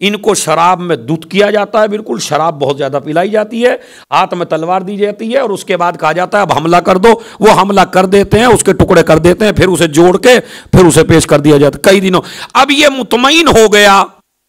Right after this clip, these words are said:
और इसने सोचा कि अब तो ज-, ये मूसी काजिम कत्ल हो जाएंगे और मेरे ऊपर बात भी नहीं आएगी, मैं कह दूंगा, "शराब के नशे में गुलामों ने कत्ल कर दिया।"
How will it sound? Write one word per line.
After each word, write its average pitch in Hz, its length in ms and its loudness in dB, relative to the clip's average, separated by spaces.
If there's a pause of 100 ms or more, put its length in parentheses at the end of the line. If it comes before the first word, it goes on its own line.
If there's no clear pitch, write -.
(1120)
और 190 140 2
इसने 220 300 0
सोचा 202 400 0
कि - 120 -2
अब 233 240 2
तो 247 400 2
ज-, 202 140 -10 (920)
ये 147 240 -4 (160)
मूसी 170 400 -2
काजिम 185 360 -2
कत्ल 208 280 -2
हो 214 160 2
जाएंगे 277 440 0 (340)
और 185 100 2
मेरे 185 200 2
ऊपर 175 220 0
बात 190 260 2
भी 226 120 0
नहीं 254 120 2
आएगी, 294 240 2
मैं 208 140 4
कह 196 120 2
दूंगा, 214 180 -2
"शराब 190 320 2
के 170 120 -2
नशे 170 240 -2
में 240 200 -4
गुलामों 165 420 -2
ने 349 260 -2 (840)
कत्ल 170 200 -4
कर 220 160 0
दिया।" 202 360 -10